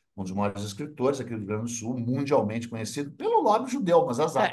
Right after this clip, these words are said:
Speaker 1: conhecido,
Speaker 2: escolheu,
Speaker 1: né?
Speaker 2: escolheu, escolheu ser médico sanitário,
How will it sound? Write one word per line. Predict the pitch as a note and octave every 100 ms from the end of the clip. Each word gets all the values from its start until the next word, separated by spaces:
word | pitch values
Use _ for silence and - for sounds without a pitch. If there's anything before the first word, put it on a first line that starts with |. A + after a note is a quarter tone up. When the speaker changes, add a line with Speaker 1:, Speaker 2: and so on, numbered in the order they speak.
| E3
Speaker 1:
conhecido, | B2+
Speaker 2:
escolheu, | C3+ F#3+ D#3 D#3+ G3
Speaker 1:
né? | E3
Speaker 2:
escolheu, | C#3 - D3 C3+ E3 F3 D#3
escolheu | D3 - - B2+
ser | C#3+ D3 B2+
médico | A#2+ B2 -
sanitário, | C3 A2+ - G#2 A2 B2+ C#3 C#3+ D3